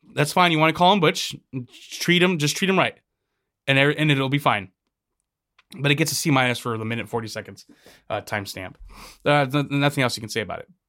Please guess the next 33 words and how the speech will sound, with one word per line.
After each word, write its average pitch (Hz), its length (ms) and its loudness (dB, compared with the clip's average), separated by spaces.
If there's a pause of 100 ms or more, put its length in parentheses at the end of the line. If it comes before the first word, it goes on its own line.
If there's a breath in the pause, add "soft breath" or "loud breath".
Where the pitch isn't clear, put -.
(340)
Now, 156 100 2
the 143 80 0
next 233 240 2
match, - 420 -10 (960)
Pat 180 200 0
McAfee 123 480 -4 (1000)
defeats - 400 -2 (140)
Austin 147 380 0
Theory 117 420 -2 (1200 soft breath)
in 127 140 0
nine 131 160 2
minutes 131 240 -2
and 113 80 -10
forty 120 160 -2
seconds 240 560 -4 (920)
by 113 120 -6
pinfall. 185 600 -2 (800 soft breath)
This 165 280 0
was 143 60 -4
a 131 60 -2
good 110 140 -2
match. 104 360 -2
It 117 120 -12
served 113 260 -2
its 101 100 -12
purpose. 156 400 -6
It 113 80 -8
did 110 120 -8
what 107 140 -6
it 107 40 -6
needed 101 240 -8
to 101 60 -16
do. 214 220 0